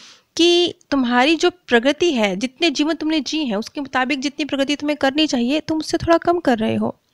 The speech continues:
लेकिन इसके बावजूद भी उसने अपनी प्रगति पर ध्यान नहीं दिया। मैंने तो अपने कई जीवन बेकार कर दिए, मैंने कितने अवसरों को खो दिया।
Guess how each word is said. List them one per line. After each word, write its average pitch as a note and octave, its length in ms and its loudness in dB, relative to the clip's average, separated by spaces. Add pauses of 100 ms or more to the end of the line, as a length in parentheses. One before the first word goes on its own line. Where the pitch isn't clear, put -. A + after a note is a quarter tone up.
(1080)
लेकिन E4+ 280 2
इसके - 460 0
बावजूद A#3+ 580 4
भी E4+ 160 2
उसने D4+ 360 0
अपनी C#4 240 0
प्रगति A#3 380 -2
पर B3+ 200 0
ध्यान A3 320 -6
नहीं A#3+ 360 -4
दिया। - 280 -12 (960)
मैंने F#4+ 300 2
तो F4 140 -2
अपने F4 240 -2
कई F4 300 2
जीवन C#4+ 340 2
बेकार G#3+ 340 -4
कर A3 160 -10
दिए, A#3 440 -12 (1000)
मैंने G4 200 4
कितने G4 460 0
अवसरों D#4 400 2
को C4 140 -2
खो A#3+ 220 -2
दिया। A3+ 360 -10